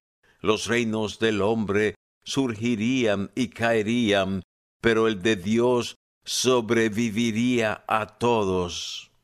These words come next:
En los días de aquellos reyes, el Dios del cielo levantará un reino que nunca será destruido, y ese reino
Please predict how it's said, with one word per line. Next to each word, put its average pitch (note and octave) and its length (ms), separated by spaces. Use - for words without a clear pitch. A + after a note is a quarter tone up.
En B2 200
los B2 240
días G#2+ 800
de A2 140
aquellos A#2+ 560
reyes, G#2+ 580
el G#2+ 320
Dios A#2 400
del B2+ 240
cielo B2+ 500
levantará A#2 680
un B2+ 220
reino B2 540
que C3 160
nunca B2+ 460
será A#2 280
destruido, A2+ 880
y A2 120
ese B2 320
reino A#2 640